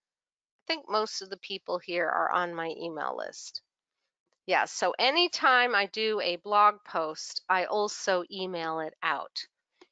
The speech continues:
because you're gonna catch different people in different places. Uh, you might not have gotten this one.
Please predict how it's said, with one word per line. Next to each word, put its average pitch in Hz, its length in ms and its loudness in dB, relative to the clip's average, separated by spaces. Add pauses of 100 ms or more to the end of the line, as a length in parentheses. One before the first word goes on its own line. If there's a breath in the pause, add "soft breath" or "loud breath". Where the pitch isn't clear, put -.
(220)
because 202 500 -2
you're 247 100 2
gonna 247 240 4
catch - 540 0
different 240 420 0
people - 520 0
in 196 140 0
different 196 400 0 (220)
places. 208 800 -2 (640 loud breath)
Uh, 196 180 8
you 240 140 4
might 302 260 8
not 311 180 6
have 277 140 0
gotten 262 420 8
this 247 300 0
one. 190 380 4